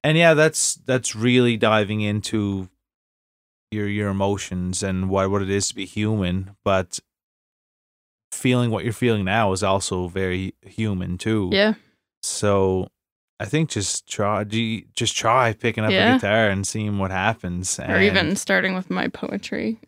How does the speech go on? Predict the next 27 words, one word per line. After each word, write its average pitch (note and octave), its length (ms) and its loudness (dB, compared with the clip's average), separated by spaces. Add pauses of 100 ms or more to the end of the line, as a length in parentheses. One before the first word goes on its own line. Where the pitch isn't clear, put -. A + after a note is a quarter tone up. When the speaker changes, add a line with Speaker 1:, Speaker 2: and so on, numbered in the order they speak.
Speaker 2:
I A3+ 40 -4
feel E3+ 180 2
Speaker 1:
Yeah, F3+ 140 8
Speaker 2:
like - 0 -
Speaker 1:
or F3+ 140 10
Speaker 2:
that F3+ 80 4
Speaker 1:
how, F3 80 8
Speaker 2:
always, F#3+ 140 6
Speaker 1:
yeah, A2 220 4
Speaker 2:
yeah. G#3 140 4
Speaker 1:
however B2+ 340 4
it A#2+ 80 2
works B2 320 2
for A2+ 140 -4
you. G2+ 260 -2
I F#2+ 80 -2
think, F#3+ 320 0
Speaker 2:
Yeah. G2+ 40 -4
Speaker 1:
I G2+ 40 -6
think B2+ 240 -4
it B2 40 -4
would A2+ 160 -2
be G#2+ 160 -2
really G#2+ 320 -2
neat G#2 340 -4
just - 360 -8
to, F#2 200 -6